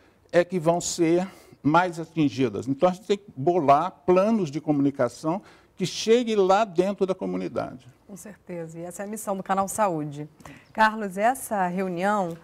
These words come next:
Speaker 2: contou com a participação de representantes da sociedade civil. Eu queria que você comentasse um pouquinho justamente a importância da gente poder contar com a sociedade civil nesse engajamento pra melhorar a resposta contra a tuberculose.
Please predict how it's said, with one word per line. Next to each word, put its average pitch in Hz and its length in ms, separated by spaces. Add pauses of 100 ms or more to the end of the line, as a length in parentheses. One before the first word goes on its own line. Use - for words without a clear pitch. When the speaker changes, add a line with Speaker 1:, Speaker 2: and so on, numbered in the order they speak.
(160)
Speaker 2:
contou 254 500
com 247 100
a 214 60
participação 202 680
de 185 80
representantes 185 680
da 185 120
sociedade 180 600
civil. 170 480 (320)
Eu 220 100
queria 262 160
que 262 60
você 294 100
comentasse 262 640
um 226 60
pouquinho 214 440
justamente 220 500
a 226 40
importância 247 720
da 254 100
gente 240 240
poder 233 240
contar 202 840
com 294 200
a 320 80
sociedade 196 600
civil 196 280
nesse 214 240
engajamento 185 800
pra 175 320 (200)
melhorar 196 500
a 185 40
resposta 175 720
contra 170 260
a - 20
tuberculose. 147 640